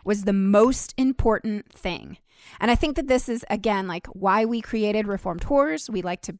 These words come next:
present, like, the double standards of men versus women, how men can sleep around, but women, heaven forbid, we do the same. We're called whores. But the same thing with this. It's like, if a woman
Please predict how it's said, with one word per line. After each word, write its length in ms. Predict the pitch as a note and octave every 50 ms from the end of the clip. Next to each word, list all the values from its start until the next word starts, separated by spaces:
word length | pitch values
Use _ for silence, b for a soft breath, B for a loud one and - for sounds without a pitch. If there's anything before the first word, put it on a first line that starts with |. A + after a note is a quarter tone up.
| _ _
present, 460 | - - G3 G3+ G3+ A3 G#3+ G#3+ F#3 -
like, 180 | G#3+ F#3 - -
the 80 | G3
double 280 | F3+ G3+ G3 G3 G#3+ G#3
standards 460 | - - G#3+ F#3+ G3 G#3 A3 A3 G3+
of 140 | F#3+ F3+ F3
men 220 | G3 F3+ F3 F#3
versus 260 | F#3 F3+ F3 - -
women, 360 | B3 B3+ C4+ C#4+ D4 D4 D4 B B B B B B B
how 120 | - F#3
men 300 | F3+ F#3 G3+ A3 A#3 A#3
can 160 | A3+ - A#3+ A3
sleep 260 | - B3+ A#3 A3+ -
around, 440 | A3 G#3+ A3+ B3 C4 C4 C4 C4 A#3+
but 180 | G#3+ E3+ C3+
women, 500 | F3 E3+ E3+ G3 A3+ A#3+ B3 A#3+ A#3+ A#3+
heaven 300 | B3+ - G#3 G3+ A3+ A3+
forbid, 340 | G#3+ A#3+ A3+ G#3+ A3+ A3+ G#3+
we 100 | G#3+ A3
do 120 | G3+ G#3+
the 80 | G3 G#3
same. 320 | - - B3 A#3+ C4 C4
We're 100 | A#3+ F#3+
called 260 | F3 - F#3+ F3+ F3+ -
whores. 420 | - B3 B3+ C4 C#4+ D4+ D#4 - B B B B B B
But 100 | - A3+
the 60 | B3 A#3+
same 280 | - - C4 C#4 D4
thing 180 | - G#4+ D#4+ C#4+
with 180 | B3+ B3 -
this. 360 | - C#4 F#4+ G#4 F#4+ - - -
It's 180 | - - -
like, 260 | A#3 G#3+ G3+ G#3+ - B B B B B B B
if 200 | B3+ C4+ C4 -
a 120 | - - A#3
woman 640 | G#3+ G#3 A#3 B3 C4 D4+ F4 F#4+ G4 G4 F#4+ F4